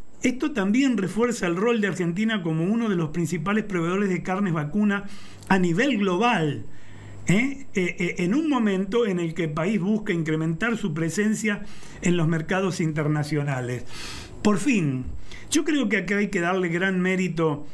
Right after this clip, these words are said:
a la canciller Diana Mondino, economista, pero además ha sido asesora e integrante de empresas privadas de relevancia, por lo tanto conoce mat-,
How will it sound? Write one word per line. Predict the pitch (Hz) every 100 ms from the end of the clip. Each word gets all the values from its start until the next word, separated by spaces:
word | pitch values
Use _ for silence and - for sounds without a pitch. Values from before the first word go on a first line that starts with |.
| - -
a | - 170
la | 165
canciller | 156 156 156 151 196 196 196
Diana | 156 180 180
Mondino, | 160 151 160 180 156 147
economista, | 156 185 156 160 208 202 - 214 233 - - -
pero | 170 170
además | 165 170 190 202 302 - - - -
ha | 170
sido | 165 202 175 165
asesora | 156 156 143 269 262 196
e |
integrante | 170 156 156 202 208 196 180
de | 147
empresas | 147 147 240 233 190 147
privadas | - 165 196 202 180 185 185 - - - -
de | 160 160 160 156
relevancia, | 165 165 185 214 202 185 170 156 160 151
por | 190
lo | 208 208
tanto | 226 220 220
conoce | 233 240 226 214 180 180 - - - -
mat-, | 180 156